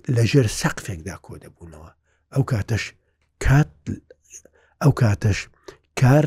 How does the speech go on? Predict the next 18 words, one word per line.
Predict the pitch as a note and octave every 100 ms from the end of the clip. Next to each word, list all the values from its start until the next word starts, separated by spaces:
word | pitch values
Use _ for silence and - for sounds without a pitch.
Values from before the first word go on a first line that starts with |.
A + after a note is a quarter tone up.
| A#2+
لە | A2
کار | A#2 G#2+ -
ترازاوە. | C#3 C#3+ F#3 B2 - - _ _ _ _ _ _ _ _ _ _ _ _ _ _ _ _ - - _ -
بۆیە | B2+ D3 C#3 C#3+ - - - _ _ A#2
دەبینی | B2+ A#2 B2+ C#3 -
تا | D3 -
ئەوڕۆ | A#2 F2+ D#2 _ _ _ _ _ _ _ _ _ _
کە | B2 G2
درێژکراوەی | A2+ G#2+ G2+ G2+ G#2 B2+ -
ساڵانی | F#2 G2+ B2+ A#2
هەفتاکانە. | C3+ - E3 D3 F3+ C3+ - _ _ _ _ _ _ _ _ _ _ _ _ _ _ - _ _ _ -
تەلاقی | A2 C3+ - C#3+ -
سپی | - D3+ D#3 - _ _ -
لە | B2 F#2+
هەموو | D3 F#3+ C3+
تەلاقێک | A2+ A#2 C3+ B2+ G#2+
زیاترە. | A#2 F#2+ E2+ - _ _ _ _ _ _ _ _ _ _ _ _ _ _ _
من | E3+